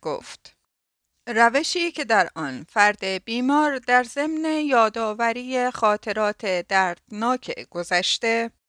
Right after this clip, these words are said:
مسیح را نیز در آن صحنه‌ها به تخیل در می‌آورد تا درد او را شفا دهد.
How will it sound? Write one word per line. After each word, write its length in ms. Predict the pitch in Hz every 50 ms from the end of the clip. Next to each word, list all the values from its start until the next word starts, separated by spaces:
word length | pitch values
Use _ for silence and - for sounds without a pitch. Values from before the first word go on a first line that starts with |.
| _ _ _ _ -
مسیح 580 | 220 214 220 - - 294 339 330 311 277 262 254
را 200 | - 175 175 156
نیز 400 | 143 160 156 147 147 151 - - -
در 200 | 175 185 190 185
آن 260 | - - 190 190 190
صحنه‌ها 840 | 196 - - 254 226 240 240 254 254 262 269 269 294 294 302 285 277
به 160 | - 269 277
تخیل 800 | - - 294 254 247 - 269 262 262 269 254 294 311 311 262
در 240 | 214 196 175 170 165
می‌آورد 760 | 160 165 165 165 165 165 156 160 170 170 170 175 180 180 - - - _ -
تا 240 | 214 202 180 165
درد 400 | 156 - 214 233 262 294 269 -
او 400 | 269 247 233 226 - - 208 202
را 260 | 185 185 175 175 175 202
شفا 500 | - - 262 233 - - 285 285 240 -
دهد. 520 | - 147 147 143 156 131 - - - -